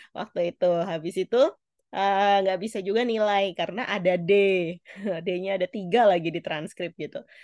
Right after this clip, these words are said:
Nah, waktu itu, tapi ketika interview beasiswa nggak pernah sekalipun ditanya nilai, kenapa lulus lama itu nggak pernah. Kan biasa ada orang yang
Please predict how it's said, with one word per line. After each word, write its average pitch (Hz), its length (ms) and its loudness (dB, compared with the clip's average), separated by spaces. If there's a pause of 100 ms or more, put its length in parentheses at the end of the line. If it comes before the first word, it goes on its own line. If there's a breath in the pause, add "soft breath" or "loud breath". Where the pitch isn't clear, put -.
(140 loud breath)
Nah, 190 240 0
waktu 202 200 -6
itu, 370 200 -8
tapi 440 360 0 (120)
ketika 226 480 -4
interview 240 400 -6
beasiswa 208 400 -2
nggak 240 200 -4
pernah 214 200 -4
sekalipun 190 560 -6
ditanya 180 320 -4
nilai, 170 560 -2
kenapa 156 400 -10
lulus 160 240 -8
lama 165 240 -6
itu 180 160 -6
nggak 196 160 -4
pernah. 147 240 -12
Kan 196 160 -10
biasa 196 320 -4
ada 175 80 -4
orang 175 240 -2
yang 160 160 -6